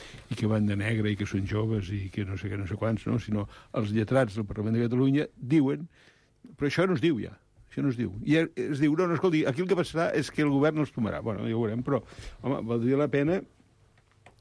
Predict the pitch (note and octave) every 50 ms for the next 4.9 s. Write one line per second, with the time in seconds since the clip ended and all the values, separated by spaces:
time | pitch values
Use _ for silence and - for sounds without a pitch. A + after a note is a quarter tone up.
0 | - - - _ _ _ - - - - B2+ C3 B2+ B2 A#2+ A2+ A#2 A2 G#2+ -
1 | - C3 A#2+ C3+ D3 - - B2+ A2 C3 A#2+ - C3+ B2+ C#3+ C#3+ - - A2+ G#2
2 | - A2+ G2+ A2 D3+ E3 C3+ G2+ F#2+ G2 G#2 - - - - _ - - B2 B2
3 | B2 D3 E3+ F#3 G3 F#3+ F3 - - B2+ A2+ G#2+ G2+ A2+ A2 G#2+ - - - D3
4 | D3 A#2 - G2 F#2 F2+ F#2 G2 F2 F2+ G2 - - D#2+ E2 D#2+ -